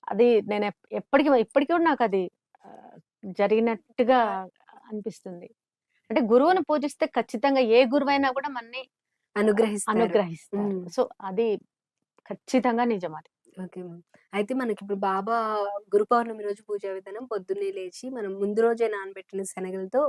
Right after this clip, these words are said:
Speaker 2: బాబా విగ్రహం ఎంతైతే ఉంటుందో అంత మాల
Speaker 1: సంగతి.
Speaker 2: వేసి ఆయనకి
Speaker 1: ఎందుకంటే
Speaker 2: తీపి
Speaker 1: గురుబలం
Speaker 2: పదార్థాన్ని
Speaker 1: పెరగటం కోసం
Speaker 2: హ్మ్.
Speaker 1: ఆహ్, గురుబలం, గురువారం అంటారు కదా!
Speaker 2: హ్మ్.
Speaker 1: గురుబలం కనుక పెరిగితే ఏది చేసినా కూడా అపజయం అనేది ఉండదు.
Speaker 2: ఓకే.
Speaker 1: అసలు ఏ గ్రహాలు ఎటుపోయినా కూడా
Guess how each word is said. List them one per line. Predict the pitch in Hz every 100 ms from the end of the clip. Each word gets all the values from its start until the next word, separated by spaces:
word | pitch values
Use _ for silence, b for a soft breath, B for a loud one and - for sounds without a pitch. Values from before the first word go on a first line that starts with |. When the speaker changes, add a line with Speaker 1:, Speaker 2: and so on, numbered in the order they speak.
| -
Speaker 2:
బాబా | 196 202 220
విగ్రహం | 208 202 208
ఎంతైతే | 190 180 196 202
ఉంటుందో | 190 190 190 220 349 b b b
అంత | 190 190 190
మాల | 190 190
Speaker 1:
సంగతి. | 208
Speaker 2:
వేసి | 208 196 277 240
ఆయనకి | 196 196 190
Speaker 1:
ఎందుకంటే | 254 240
Speaker 2:
తీపి |
Speaker 1:
గురుబలం | 247 247 254 254
Speaker 2:
పదార్థాన్ని | 220 202 202
Speaker 1:
పెరగటం | 190 220 220 220 214
కోసం | 208 208 - 294 220 190
Speaker 2:
హ్మ్. | 214 208 185 175 190
Speaker 1:
ఆహ్, | 180 170 170 - _ _ _
గురుబలం, | 196 226 233 240 196
గురువారం | - 214 214 208
అంటారు | 190 -
కదా! | 202 208
Speaker 2:
హ్మ్. | 208 208 - 214
Speaker 1:
గురుబలం | 208 196 202 202
కనుక | 196 -
పెరిగితే | - 196 214 254 240
ఏది | 190 214 214
చేసినా | - 214 -
కూడా | 208 208
అపజయం | 175 190 196 185
అనేది | 170 175 190
ఉండదు. | 165 156 _ _
Speaker 2:
ఓకే. | 202 190 180 165
Speaker 1:
అసలు | - 214 190 196
ఏ | 220 247 - _ -
గ్రహాలు | 208 202 233 247
ఎటుపోయినా | 220 202 196 180 170
కూడా | 165